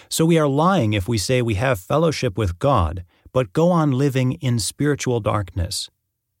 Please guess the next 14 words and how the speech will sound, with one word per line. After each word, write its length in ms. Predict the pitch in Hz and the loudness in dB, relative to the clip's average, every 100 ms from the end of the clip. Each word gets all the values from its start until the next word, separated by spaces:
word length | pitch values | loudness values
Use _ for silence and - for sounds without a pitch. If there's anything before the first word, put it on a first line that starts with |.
| _ _ _ - | _ _ _ -2
We 80 | |
are 80 | 160 | 2
not 160 | 170 123 | 2 0
practicing 600 | - 143 143 101 - 87 | -2 -4 -2 -4 -2 -2
the 60 | |
truth. 480 | 85 - 113 90 - _ _ _ _ _ _ _ _ _ _ _ _ _ - | -2 -4 -4 -6 -10 _ _ _ _ _ _ _ _ _ _ _ _ _ -4
But 140 | 143 | -2
if 120 | 175 | 0
we 100 | 226 | 2
are 80 | 208 | 2
living 420 | 127 143 156 180 | 2 2 2 2
in 100 | 151 | 2
the 80 | 123 | 2
light, 480 | 107 98 80 87 | 2 0 0 -6